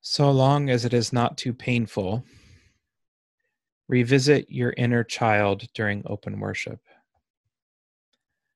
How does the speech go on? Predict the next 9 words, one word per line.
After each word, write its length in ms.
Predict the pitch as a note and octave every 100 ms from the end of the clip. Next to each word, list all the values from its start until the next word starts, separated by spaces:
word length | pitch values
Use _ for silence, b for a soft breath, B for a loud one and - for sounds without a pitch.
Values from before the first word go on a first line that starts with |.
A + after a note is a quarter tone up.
| _
What 220 | C3 D3 C#3+
lessons 460 | C3 - B2+ A#2
have 180 | A#2+ G#2+
you 280 | A#2+ A#2+ B2
internalized 920 | A#2 - A#2+ A2+ G#2 G#2 G#2 G#2 -
about 280 | - G#2 -
how 320 | - A#2 A2+
to 180 | - A#2+
experience 920 | - - - A#2 A2+ G#2+ G#2+ -